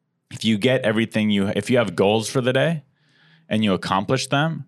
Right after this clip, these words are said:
then when you're not doing those goals, when you're out and about, when you're on a date, when you're hanging out with friends doing nothing, you don't feel guilty 'cause you're like,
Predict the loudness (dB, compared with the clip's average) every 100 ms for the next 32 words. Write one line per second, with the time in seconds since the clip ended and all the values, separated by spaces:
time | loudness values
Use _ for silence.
0 | _ -2 0 0 0 0 0 -2 -2 0
1 | 2 2 0 -2 -2 -2 0 -4 -8 -16
2 | -20 -6 -2 -2 -4 -2 0 0 -2 _
3 | -8 -4 0 0 0 0 0 0 -2 -2
4 | 0 0 0 -4 -4 -4 -2 -2 -2 -4
5 | -4 -2 -2 -2 -2 -2 -2 -4 -2 -4
6 | -4 _ _ _ 0 0 2 0 2 2
7 | 0 -2 -2 -2 0 0 0